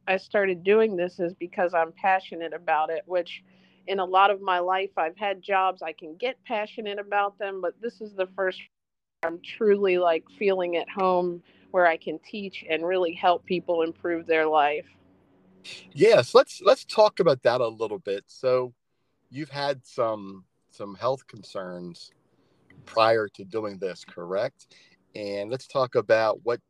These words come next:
Speaker 2: what puts you in this, you know, position to where you want to share this knowledge with, you know, everyone about being vegan and plant-based.
Speaker 1: Yeah, so, like,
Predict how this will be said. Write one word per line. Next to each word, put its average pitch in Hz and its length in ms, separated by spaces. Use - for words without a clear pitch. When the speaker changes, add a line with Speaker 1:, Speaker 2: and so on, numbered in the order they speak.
Speaker 2:
what 123 160
puts - 360
you 101 400
in 107 240
this, 95 460
you 107 100
know, 95 380
position 110 520
to 107 100
where 98 240
you 95 220
want 101 300
to 90 220
share 123 320
this 113 220
knowledge 107 480
with, - 440
you 104 120
know, 95 300
everyone 104 420
about 104 500
being 123 360
vegan 92 320
and 87 160
plant-based. 87 800
Speaker 1:
Yeah, 359 200
so, 269 500
like, 277 300